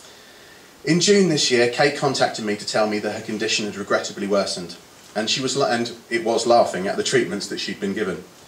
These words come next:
She knew that she didn't have long left at this point, and she wanted greatly to do something with her stockpiled art and textile supplies that filled her house.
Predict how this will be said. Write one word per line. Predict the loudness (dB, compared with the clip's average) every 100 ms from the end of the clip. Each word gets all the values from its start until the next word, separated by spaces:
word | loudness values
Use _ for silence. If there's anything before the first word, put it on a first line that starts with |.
| -20 -20 -20 -20 -10 -2
She | 0 4
knew | 4
that | 4
she | 2 0
didn't | 0
have | 0 2
long | 2 4
left | 4 2 -4
at |
this | -8 -8
point, | -10 -10 -12 -18 -14
and | -4
she | -2 0
wanted | 0 0 -2
greatly | 2 2 2 -4
to | -6
do | -4 -4 -2
something | -2 -2 -4
with | -4 -4
her | -2
stockpiled | 0 0 0 -2 0 2 0
art | -4 -4 -4
and | -6 -6
textile | -4 -4 -4 -4 -6
supplies | -8 -8 -6 -6 -6
that | -8 -8
filled | -8 -8 -8
her | -10
house. | -8 -10 -8 -12